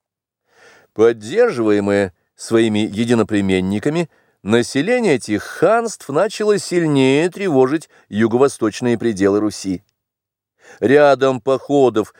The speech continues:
тысяча восемьсот шестьдесят четвертого, тысяча восемьсот шестьдесят пятого годов под командой Черняева и Веревкина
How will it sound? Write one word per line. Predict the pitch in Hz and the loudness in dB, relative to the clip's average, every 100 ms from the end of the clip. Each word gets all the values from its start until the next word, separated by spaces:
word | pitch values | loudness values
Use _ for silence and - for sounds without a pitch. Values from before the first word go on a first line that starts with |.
| _ | _
тысяча | - 127 - 120 | -4 -4 -2 -4
восемьсот | 117 120 139 123 | -2 0 0 0
шестьдесят | 127 107 135 123 | -4 -2 2 2
четвертого, | - 131 117 123 143 123 - 101 92 _ _ | 0 -12 -10 0 2 2 0 -4 -4 _ _
тысяча | 123 113 - | -6 -6 -2
восемьсот | 117 - 110 123 - | -4 -2 0 0 -2
шестьдесят | 113 98 120 110 | -12 0 -2 0
пятого | 123 113 - 101 | -2 -2 -2 -6
годов | 101 104 110 196 - _ _ - | -2 -2 0 0 -2 _ _ -14
под | 104 | -6
командой | 117 117 113 117 | 0 0 0 -4
Черняева | - 127 131 135 131 117 104 98 | -2 -2 0 2 2 4 2 0
и | 98 | 0
Веревкина | 98 101 180 226 - 101 90 | 0 2 2 0 -6 -8 -8